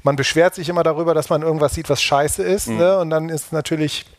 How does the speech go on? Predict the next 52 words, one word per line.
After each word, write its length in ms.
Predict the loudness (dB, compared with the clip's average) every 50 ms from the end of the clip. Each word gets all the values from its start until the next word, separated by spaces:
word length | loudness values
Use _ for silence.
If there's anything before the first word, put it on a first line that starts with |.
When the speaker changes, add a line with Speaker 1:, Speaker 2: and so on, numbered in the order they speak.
| _ _ _
Speaker 2:
Und 80 | 0
man 140 | 0 0 2
gibt 160 | 0 0 0
denen 100 | 2 2
nicht 160 | 2 0 0 -2
die 60 | -4
Chance, 320 | 0 0 0 0 0 -2
das 120 | -4 -4 0
vielleicht 280 | 2 2 2 2 0
mal 80 | -2 0
besser 100 | 0 2 2
Speaker 1:
Genau, 200 | 2 2 0 0
ne? 200 | 0 2 2 2
Das 160 | 2 2 0
ist 120 | -2 -2 0
halt 140 | 0 0
immer 220 | 0 2 2 2 2
diese 400 | 0 -4 -2 0 2 2 2 0
zweischneidige 680 | 0 0 0 0 0 -2 -2 -2 -2 -2 0 0 0
Angelegenheit, 640 | 0 2 0 0 0 -2 -2 0 0 0 0 0
ne? 260 | 0 0 0 0 0 -2
Wenn 100 | -4 -2
du 100 | -4 -4
nicht 180 | -4 -4 -4 -4
mitmachst, 400 | -6 -2 2 2 0 2 0 -2
dann 80 | 0
macht 220 | 0 0 0 -2 -4
jemand 200 | -4 -4 -2 -2
anders 300 | 0 0 0 -2 -2 -2
mit 220 | -4 -4 -2 -2
und 160 | -4 -2 0
dann 140 | 0 0 0
macht 200 | 0 -2 -4 -4
vielleicht 300 | -6 -2 -2 -2 -2 -2
genau 240 | -2 0 0 0 0
derjenige 400 | 0 -4 -4 -4 -4 -2 -2 -2
mit, 200 | -2 -2 -2 -2
wo 60 | -2
du 100 | -2 0
denkst, 200 | 0 -2 -2 -2
"So, 100 | -2 -2
nein, 460 | -2 -2 -2 -2 -2 -2 -2 -2 0 0
warum 240 | 0 0 0 -2 -2
haben 80 | -2
die 80 | -2 -2
denn 140 | -2 -2 -2
ihn 300 | -2 -4 -4 -2 -2 -2
gefragt?" 540 | -2 -4 -4 -2 -2 -2 -2 -4 -6 -10 -12
Speaker 2:
Mhm. 100 | -6 -2
Speaker 1:
Ne? 220 | -2 0 0 -2 -6
So, 320 | -8 -10 -10 -10 -10 -10 -8 -6
ja. 60 | -6